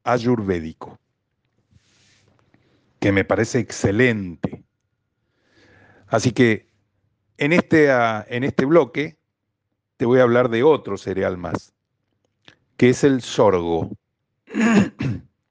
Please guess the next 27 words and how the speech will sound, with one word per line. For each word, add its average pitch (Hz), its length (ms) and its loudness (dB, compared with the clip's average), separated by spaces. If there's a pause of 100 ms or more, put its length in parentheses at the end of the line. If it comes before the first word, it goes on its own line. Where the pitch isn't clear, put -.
(640)
Sí, - 380 -2 (560)
que 135 120 2
lo 143 140 6
vemos 120 340 0
en 107 100 -6
los 104 120 -8
campos 101 380 -6
acá 104 180 -2
en 101 60 -6
la 98 60 -2
Argentina. 90 640 -6 (500)
¿Mm? 165 160 -10 (640)
Cuando 101 420 2
están 123 280 0
las 113 180 0
espigas 135 760 0 (480)
bien 120 240 -4
altas 151 520 -2 (480)
y 113 120 -4
arriba 139 500 4
vemos 117 380 0
un 107 140 -6
ramillete 113 760 -2 (560)
granulado 104 960 -2 (440)
de 104 160 -4
color 107 500 0
marrón, 98 720 0